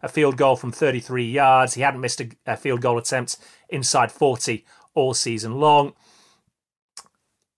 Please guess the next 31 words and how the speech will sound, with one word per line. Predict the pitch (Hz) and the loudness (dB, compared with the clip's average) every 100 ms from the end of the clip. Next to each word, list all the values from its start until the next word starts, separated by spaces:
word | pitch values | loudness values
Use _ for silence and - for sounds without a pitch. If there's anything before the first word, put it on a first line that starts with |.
| _ _ _ _ - | _ _ _ _ -2
In | 170 | 0
short, | - 220 160 117 _ - | 4 6 6 4 _ -8
the | 131 | -4
Patriots | 190 190 185 165 156 - - - | 0 0 0 2 2 4 0 -4
said, | - - 123 | -6 -2 0
"Right, | 131 120 170 | 2 2 2
we're | 147 | 0
not | 139 | 0
going | 117 117 | -2 -6
to | - | -4
throw | 135 123 | -2 -2
the | 110 | -2
ball. | 117 110 107 _ _ _ | 0 0 -2 _ _ _
We're | 165 127 | -2 -2
going | 127 117 | 0 -2
to | - | -4
run | 117 117 | -4 -4
it." | 92 - - | -4 -14 -6
Mac | 156 196 | -2 -2
Jones, | 127 160 151 | 0 0 0
their | 135 | -2
quarterback, | 127 - 131 120 120 113 - _ _ _ | -2 0 0 2 0 -2 -6 _ _ _
had | - 139 | -4 -4
three | - - 151 175 | -4 -2 2 2
passing | 165 151 143 127 139 | 0 0 0 0 -4
attempts. | 123 139 123 - | -4 -2 -2 -4
He | 123 | -10
completed | 131 120 135 120 123 110 _ - _ _ - | -12 -8 -8 -4 -6 -6 _ -20 _ _ -6
two | - 156 | -2 2
of | 120 110 | 2 0
them. | 95 90 | -8 -10